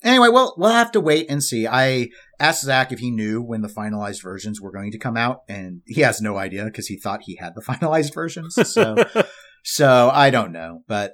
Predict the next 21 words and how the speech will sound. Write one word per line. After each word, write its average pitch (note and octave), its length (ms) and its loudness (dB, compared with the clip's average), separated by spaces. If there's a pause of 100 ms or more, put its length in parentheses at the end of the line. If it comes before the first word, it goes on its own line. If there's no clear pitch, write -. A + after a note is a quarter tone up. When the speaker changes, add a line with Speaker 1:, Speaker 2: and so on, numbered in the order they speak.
Speaker 1:
um, F#2+ 460 -8 (140)
yeah, C3 440 4
I, D3 280 2
it's E3+ 180 -2
just - 160 -4
gonna C3+ 180 2
be, A2+ 200 0
I A#2+ 100 2
hope F3 240 2
this E3+ 160 0
doesn't B2 240 -2
turn A2+ 240 0
into G#2 200 -2
some G2 260 -6
weird, F#2+ 400 -4
like, F#2+ 200 -8 (160)
cash A2 360 0
cow G2+ 540 -2 (360)
bloated G#2 560 -2 (120)
thing G2 520 -6
that F2+ 260 -8